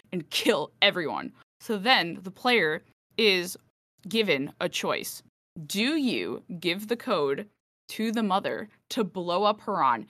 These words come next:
and kill yourself in the process and all the friends and all the people that you've made and helped along the way? Or do you say, "No, I hate you," and then fight the mother to the death?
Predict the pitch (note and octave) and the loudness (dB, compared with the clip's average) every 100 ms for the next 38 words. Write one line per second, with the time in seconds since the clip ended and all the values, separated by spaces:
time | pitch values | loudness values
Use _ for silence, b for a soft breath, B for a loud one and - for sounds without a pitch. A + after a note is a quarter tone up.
0 | b - E3 C#3 - A3+ F#3 - F3 E3 | b -10 -8 -6 -2 -2 -2 -6 -10 -2
1 | A3 C4 E4+ - - - F3+ G3+ G#3+ A#3+ | -2 4 6 6 0 -8 -4 -4 4 6
2 | B3 - - - B B B G3 - E3+ | 6 0 -6 -8 B B B 0 2 2
3 | F#3+ C4+ E4+ C#4+ G#3 G#3 G3 F#3+ A#3 C#4+ | 2 2 6 6 4 0 4 4 4 0
4 | F#4+ E4 G#3+ G3+ A#3 A3+ A#3+ A3+ C4 A3+ | 0 2 2 2 2 4 6 6 6 2
5 | G#3 G#3+ - - G3 E3+ D3+ A3 A3+ G#3+ | 4 4 4 -2 0 4 2 0 2 4
6 | C3 - B _ _ - C#4 A3+ F3+ - | 4 0 B _ _ 2 6 8 6 0
7 | - A#3 C4 - B3 G#3+ G3 G3+ b _ | -8 0 0 4 6 8 6 2 b _
8 | D4+ A#4 A#4 E4+ F#3 E3 _ _ _ _ | 4 10 10 10 6 -2 _ _ _ _
9 | - F#4 G4 A4 A4 - D#4 F#3+ - - | 4 6 10 10 8 4 -4 -4 -8 -4
10 | C#4 C4+ A#3+ - - D#4 D4 - - C4 | 0 0 -2 -10 2 8 8 6 -6 -2
11 | A3+ A3 A3 A3+ - - C#4+ C#4+ G3+ G3 | 0 2 0 -2 -6 0 0 0 -2 -6
12 | D3 _ - C4 D3 - | -6 _ 0 2 2 -2